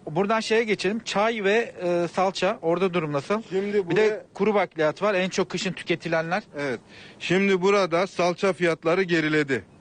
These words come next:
Speaker 2: Patates ve soğan çok fiyatları geriledi. Bir buçuklar seviyesinde patates ve soğan.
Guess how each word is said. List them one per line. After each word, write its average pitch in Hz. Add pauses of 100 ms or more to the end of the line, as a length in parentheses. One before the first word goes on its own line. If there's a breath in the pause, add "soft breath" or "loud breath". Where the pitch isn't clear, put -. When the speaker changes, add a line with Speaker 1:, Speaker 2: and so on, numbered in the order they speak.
(400 loud breath)
Speaker 2:
Patates 165
ve 175
soğan 170
çok 185 (200)
fiyatları 151
geriledi. 135 (360 loud breath)
Bir 180
buçuklar 180
seviyesinde 147
patates 127
ve 123
soğan. 113